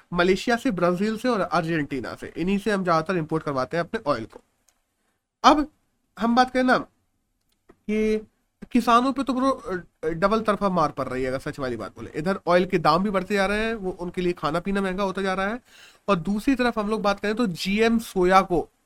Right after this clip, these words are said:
सरकार ने कह दिया था, जो जेनेटिकली मॉडिफाइड सोया है उसको इंपोर्ट करवा लो। तो वो किसान तो इंपोर्ट करवाएंगे नहीं ना, सीधी सी बात है, व्यापारी इंपोर्ट करवाएंगे उसको। जब वो, अ, देश में आएगी तो इन लोगों की सोयाबीन के दाम और ज़्यादा प्रॉब्लम आएगी, क्योंकि यहाँ पे सोया वो आएगी,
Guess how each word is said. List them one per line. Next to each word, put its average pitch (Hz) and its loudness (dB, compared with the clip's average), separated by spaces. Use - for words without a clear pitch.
सरकार 175 2
ने 185 -2
कह 175 0
दिया 160 0
था, 196 0
जो 196 0
जेनेटिकली 180 0
मॉडिफाइड 175 2
सोया 165 -2
है 180 2
उसको 180 -4
इंपोर्ट 156 -4
करवा 123 -6
लो। 98 -10
तो 160 4
वो 170 -4
किसान 160 -2
तो 214 -2
इंपोर्ट 220 0
करवाएंगे 196 -2
नहीं 170 -6
ना, 214 -4
सीधी 208 -6
सी 226 -6
बात 202 0
है, 202 -4
व्यापारी 185 -2
इंपोर्ट 214 -4
करवाएंगे 175 -4
उसको। 160 -10
जब 180 0
वो, 240 2
अ, 190 -2
देश 190 -2
में 226 0
आएगी 220 0
तो 208 4
इन 185 4
लोगों 180 4
की 180 -2
सोयाबीन 151 0
के 160 -2
दाम 156 2
और 165 2
ज़्यादा 170 2
प्रॉब्लम 156 -2
आएगी, 147 -2
क्योंकि 143 -10
यहाँ 131 -6
पे 135 -14
सोया 143 -6
वो 143 -4
आएगी, 151 -2